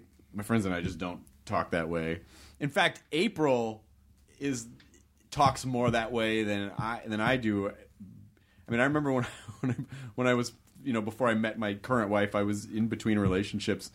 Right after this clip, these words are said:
and I was, you know, I was just being all sad and weepy and all Radiohead about it. And, uh,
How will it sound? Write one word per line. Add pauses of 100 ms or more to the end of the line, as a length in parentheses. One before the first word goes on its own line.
(300)
and
I
was,
you
know,
I
was
just
being
all
sad
and
weepy
and
all (260)
Radiohead
about
it. (440)
And,
uh,